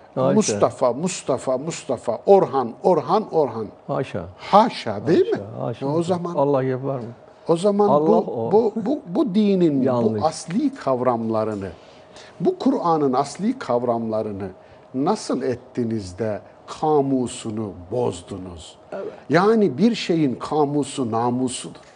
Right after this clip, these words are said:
Speaker 1: Harika.
Speaker 2: Onun için
Speaker 1: Namusu da bozuldu,
Speaker 2: Evet,
Speaker 1: değil mi?
Speaker 2: namusudur.
Speaker 1: Namusu gitti.
Speaker 2: Namusudur.
Speaker 1: Hı.
Speaker 2: Dolayısıyla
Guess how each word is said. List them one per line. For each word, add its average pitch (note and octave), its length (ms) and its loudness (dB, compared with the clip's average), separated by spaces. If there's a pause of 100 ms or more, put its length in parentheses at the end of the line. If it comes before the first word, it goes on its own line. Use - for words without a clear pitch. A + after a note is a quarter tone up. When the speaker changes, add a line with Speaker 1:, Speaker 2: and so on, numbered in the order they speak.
Speaker 1:
Harika. A#2 420 -6 (540)
Speaker 2:
Onun B3 300 6
için C#3+ 520 -2
Speaker 1:
Namusu B2 540 2
da G#2 140 4
bozuldu, D3 200 6
Speaker 2:
Evet, D3 180 2
Speaker 1:
değil G2+ 100 -2
mi? A#2 60 4
Speaker 2:
namusudur. C#3+ 720 0
Speaker 1:
Namusu A2+ 440 -8
gitti. A#2+ 300 -8
Speaker 2:
Namusudur. C3+ 720 -2 (380)
Speaker 1:
Hı. F#2 240 -10
Speaker 2:
Dolayısıyla G3 840 4